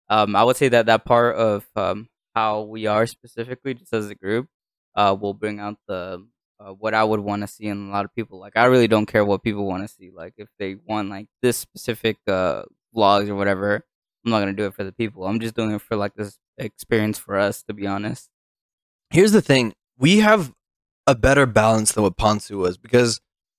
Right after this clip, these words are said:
Speaker 2: like, the reason why, like, I enjoy that content and I think it's funny and, like, it would be hilarious to do, like, at a party, and I'd have, like,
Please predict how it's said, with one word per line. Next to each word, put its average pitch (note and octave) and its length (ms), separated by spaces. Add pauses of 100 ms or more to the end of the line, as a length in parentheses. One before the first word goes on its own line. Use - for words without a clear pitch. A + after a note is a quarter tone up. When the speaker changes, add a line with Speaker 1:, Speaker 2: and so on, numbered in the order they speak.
(320)
Speaker 2:
like, B2 380 (760)
the C3 200
reason E3+ 500
why, A#2 560 (480)
like, C#3+ 160
I F3+ 120
enjoy C#3 440
that D#3 180
content D#3 640 (160)
and A#2+ 80
I A#2 80
think C3 180
it's - 120
funny B2 440
and, G#2+ 400
like, A#2+ 180
it C3 40
would C3+ 160
be A#2 160 (120)
hilarious A#2+ 680
to A2+ 100
do, G#2 440 (400)
like, G#2+ 140
at A#2 100
a A2+ 40
party, D3 400
and B2 80
I'd C3 100
have, C#3 200
like, A2 220